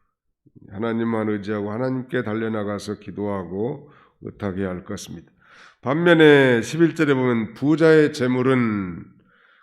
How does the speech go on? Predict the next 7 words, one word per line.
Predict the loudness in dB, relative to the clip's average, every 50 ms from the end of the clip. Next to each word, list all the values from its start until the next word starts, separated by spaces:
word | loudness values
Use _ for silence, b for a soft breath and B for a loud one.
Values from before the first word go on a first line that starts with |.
| b _ _
그의 | 0 2 2 2 0 -2
견고한 | -6 -6 -2 0 0 2 4 6 6 8 8 6 4
성이라 | 4 4 4 4 6 6 4 2 2 0 -4 -8 B B B B B B B B
그가 | -8 -4 -2 0 0
높은 | 0 -2 -4 -4 -4 -4 -4
성벽같이 | -4 -4 -6 -4 -4 -6 -6 -4 -6 -6 -6 -6 -6 -4 -4 -4 -4 -6 -6
여기느니라." | -8 -8 -6 -4 -4 -4 -4 -4 -4 -6 -6 -8 -8 -10 -12 -12 -14 -16 -18 -20 -20